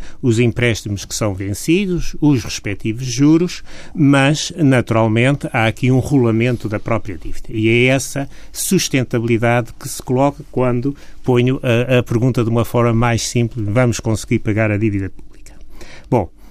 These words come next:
eh, é a res-, qual será a resposta? Bom, isso é o que eu pretendo, no livro que, que escrevi, dar alguma resposta a esta questão. Eh, mas antes, se calhar, da resposta, convém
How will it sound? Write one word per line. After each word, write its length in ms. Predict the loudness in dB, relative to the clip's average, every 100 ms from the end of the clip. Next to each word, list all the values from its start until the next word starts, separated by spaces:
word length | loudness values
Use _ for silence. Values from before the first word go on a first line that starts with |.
| -18
eh, 400 | 0 4 4 4 -2 0
é 200 | 4 4
a 40 |
res-, 200 | 2 -4 -8 0
qual 240 | 4 4
será 360 | 4 2 4 4
a 40 |
resposta? 560 | 2 -2 -4 -4 -6 -10 -10 -10 -8 -4
Bom, 140 | 2
isso 200 | 2 4
é 60 | 2
o 60 |
que 80 | 2
eu 100 | 0 -2 -12 -14 -16 -16 -16 2
pretendo, 540 | 4 4 4 2 0
no 240 | 0 2 4
livro 440 | 4 2 0 -4
que, 640 | -2 0 2 4 0 -2 0
que 80 | 0
escrevi, 680 | 2 2 2 4 4 4 0 -10 -8
dar 340 | -2 2 4 4
alguma 440 | 4 4 4 2
resposta 720 | 0 0 2 2 2 -2 -2 0
a 60 |
esta 480 | 2 2 2 0 -2
questão. 480 | -2 -4 -4 -6 -8 -14 -20 -20 -20 -20 -2
Eh, 320 | 2 2 2
mas 260 | 4 4 6
antes, 220 | 4 2
se 80 | 2
calhar, 200 | 4 4
da 160 | 4
resposta, 560 | 2 0 0 2 2 -2
convém 760 | 0 2 2 2 4 4 2